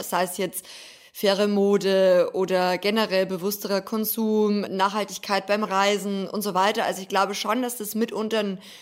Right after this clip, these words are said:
Startschuss war für mehrere Themenbereiche, die sich mit der veganen Ernährung bei mir persönlich aufgetan haben, ja.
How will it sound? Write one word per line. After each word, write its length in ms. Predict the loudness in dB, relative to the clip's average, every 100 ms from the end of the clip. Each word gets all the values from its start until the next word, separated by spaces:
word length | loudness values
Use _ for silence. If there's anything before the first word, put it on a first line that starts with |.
| -18
Startschuss 580 | -6 0 0 -2 -8 -2
war 420 | 2 2 2 -2 -14
für 720 | -10 -2 2 4 2 -2 -8
mehrere 560 | -4 0 0 0 -2 -4
Themenbereiche, 840 | -2 -2 -2 0 0 2 0 0
die 120 | -6 -6
sich 220 | -6 -6
mit 420 | -6 -4 -6 -2
der 220 | 0 0
veganen 340 | -2 -2 -2 -2
Ernährung 420 | -4 -2 -2 -4
bei 100 | -4
mir 140 | -4
persönlich 400 | -6 -8 -8 -6
aufgetan 500 | -6 -8 -12 -12 -10
haben, 140 | -10 -8
ja. 180 | -10